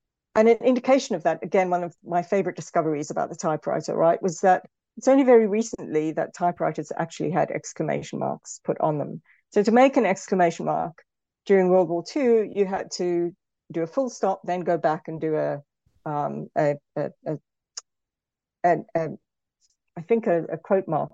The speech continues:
uh, above it to make a, so it's a real effort to make a. So I think the idea that the exclamation mark is excluded from the typewriter gives some sense of how these machines are thought to be, there's no,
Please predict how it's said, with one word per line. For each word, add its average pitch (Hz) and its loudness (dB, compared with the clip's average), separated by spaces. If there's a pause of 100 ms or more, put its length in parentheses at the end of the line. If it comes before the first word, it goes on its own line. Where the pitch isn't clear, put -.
uh, 160 0
above 170 2
it - -8
to - -12
make 156 -4
a, 147 -2 (380)
so - 6
it's 233 8
a 247 6
real 262 6
effort - -2
to 160 -8
make 156 -2
a. 151 0 (1300)
So 240 6
I 240 8
think 269 2
the 269 6
idea 240 6
that 190 0 (120)
the 196 2 (520)
exclamation 226 -2
mark 208 -4
is 190 -6
excluded 277 2
from 202 -4
the 190 -2
typewriter 165 -4
gives 170 -6
some 214 2
sense 196 -2
of 175 -10
how 185 2
these 180 -2
machines 156 -6
are 165 4
thought - -4
to - -16
be, 156 2 (120)
there's 170 -2
no, 165 0